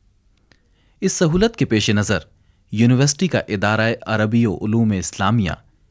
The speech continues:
शबाना रोज़ फ़िक्र और मुशावरत के बाद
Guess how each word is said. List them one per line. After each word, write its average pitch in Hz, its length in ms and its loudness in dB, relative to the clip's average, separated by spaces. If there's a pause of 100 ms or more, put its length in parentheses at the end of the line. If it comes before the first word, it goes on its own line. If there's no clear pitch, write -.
(640)
शबाना 151 460 2
रोज़ 131 280 0
फ़िक्र - 360 -4 (440)
और 101 120 0
मुशावरत 113 560 0
के 92 120 -4
बाद 85 280 -2